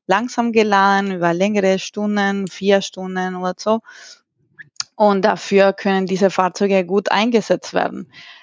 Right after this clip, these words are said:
Ähm, aber es gibt andere Linien, zum Beispiel die Metrolinien, die sind, ähm, sehr verspätungsanfällig, ähm,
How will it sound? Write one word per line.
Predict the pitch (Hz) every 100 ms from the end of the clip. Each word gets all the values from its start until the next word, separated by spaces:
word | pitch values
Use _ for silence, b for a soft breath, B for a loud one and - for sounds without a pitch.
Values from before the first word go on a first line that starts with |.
| -
Ähm, | 185 180 180 180 180 -
aber | 196 196 196 196 190
es | 160
gibt | 196 -
andere | - 214 233 226
Linien, | 226 214 214 226 226 220 214
zum | 208
Beispiel | 190 185 - 190
die | 170
Metrolinien, | 175 185 226 240 233 226 226 220 214 214
die | 185
sind, | 180 - 190 185 190 -
ähm, | 175 175 175 170
sehr | - 180 170
verspätungsanfällig, | 170 170 - 185 - 226 233 - 190 196 - 185 185 185 185 - B B B B
ähm, | 180 170 165 - -